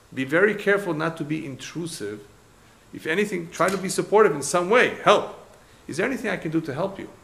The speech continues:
You know, do you need anything?" That's being supportive and helpful. Be careful not to be intrusive.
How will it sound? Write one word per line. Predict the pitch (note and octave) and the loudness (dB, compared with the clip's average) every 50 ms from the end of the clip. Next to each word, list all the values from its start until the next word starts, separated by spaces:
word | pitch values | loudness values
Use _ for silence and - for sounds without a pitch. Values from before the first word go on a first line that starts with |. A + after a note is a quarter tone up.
| - - - - - - - - - - - - - - - - - | -20 -20 -20 -20 -20 -20 -20 -20 -20 -20 -20 -20 -20 -20 -20 -20 -16
You | - B2 | -12 -10
know, | A#2 A2 A#2+ B2 C3 A#2+ | -10 -10 -10 -10 -10 -8
do | A#2+ | -8
you | B2+ C3 | -6 -4
need | C#3 C#3+ C#3+ | -4 -4 -4
anything?" | C3+ C3 C3 A#2 - - G2 F#2+ - - - - - - _ - - - - - | -4 -4 -6 -8 -10 -10 -12 -14 -14 -18 -20 -20 -20 -20 _ -20 -20 -12 -4 0
That's | - B3 B3+ - - | 0 0 0 -2 -6
being | - - D3 E3 E3 | -6 -6 -4 -4 -4
supportive | - - F#3 F#3 - A#3 B3+ C4+ G#3+ C3 G#2 - | -4 -4 -4 -2 2 4 6 6 6 6 2 -2
and | B2 C3 C3+ | -6 -4 -2
helpful. | D#3+ G3 G#3+ - - - G#2 - - - - - - - - - | 0 0 0 0 -2 -6 -8 -8 -8 -12 -18 -20 -20 -20 -12 -8
Be | D3+ D#3 | -8 0
careful | - G#3 G#3+ A3 G#3+ G3 | 4 6 6 6 6 4
not | G3 F#3+ G3 | 2 0 0
to | F3+ | -2
be | D#3+ E3+ F3 | -6 -6 -4
intrusive. | E3 C#3+ - - D3+ C#3 - - - F2 D#2 - - | -4 -6 -4 -4 -2 -2 -2 -2 -6 -8 -10 -12 -16